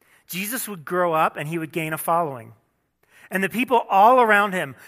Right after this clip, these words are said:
would constantly project their ideas of hope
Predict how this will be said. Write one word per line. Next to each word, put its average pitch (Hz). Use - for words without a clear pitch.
would 190
constantly 214
project 180
their 190
ideas 175
of 143
hope 214